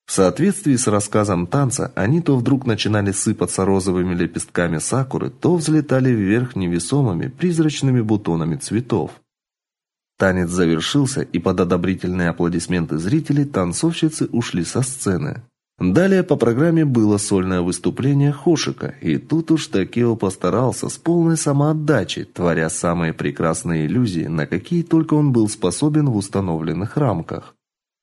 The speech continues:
Буря аплодисментов были наградой ему и танцовщице.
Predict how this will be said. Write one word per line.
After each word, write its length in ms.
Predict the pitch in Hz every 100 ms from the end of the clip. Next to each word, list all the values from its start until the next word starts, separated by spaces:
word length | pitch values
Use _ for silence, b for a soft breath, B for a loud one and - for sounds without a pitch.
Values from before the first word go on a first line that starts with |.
| _ _
Буря 400 | 92 165 208 190
аплодисментов 840 | 160 151 135 127 143 160 156 143
были 280 | 113 101 92
наградой 560 | 90 85 85 87 87 82
ему 340 | 82 85 139
и 160 | - 156
танцовщице. 920 | 165 165 - 156 - - - 101 -